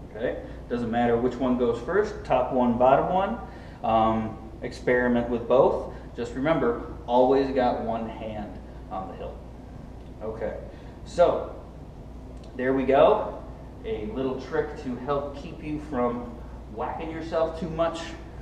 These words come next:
when doing, uh, the orbit. It, of course, is easier with the upward because our blades generally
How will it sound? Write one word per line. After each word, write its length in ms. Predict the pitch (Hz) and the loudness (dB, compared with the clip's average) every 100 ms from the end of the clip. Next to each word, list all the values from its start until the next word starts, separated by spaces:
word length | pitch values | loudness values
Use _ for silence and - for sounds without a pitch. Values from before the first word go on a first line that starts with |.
| - - - | -14 -12 -2
when 240 | 156 147 | 0 0
doing, 500 | 143 160 160 156 - - - - - - - - - | 0 -2 0 0 -2 -10 -14 -14 -14 -14 -14 -14 -4
uh, 440 | 135 135 135 127 135 | -2 2 2 0 -4
the 140 | 135 | -2
orbit. 420 | 135 156 175 - 147 | 2 2 2 0 2
It, 120 | 131 | 0
of 120 | - | 0
course, 420 | 143 143 143 - - - - - - - - - - - | 2 2 0 -6 -10 -12 -14 -14 -14 -14 -14 -16 -14 -6
is 200 | 127 123 - - | -6 -4 -8 -8
easier 720 | 208 220 180 170 165 160 139 | -6 -4 -4 -2 0 0 0
with 220 | 147 147 | -2 -4
the 160 | 147 143 | -2 -2
upward 480 | 175 165 156 131 123 | -2 0 -2 -2 -4
because 400 | 123 139 131 110 | -6 -2 -2 -2
our 440 | 120 117 113 113 - - - - - - - - - - - - | 0 0 0 -6 -12 -14 -16 -14 -14 -14 -14 -14 -14 -14 -12 -8
blades 380 | 233 113 113 | -4 -4 -6
generally 560 | - - 123 120 113 | -6 -4 -4 -4 -6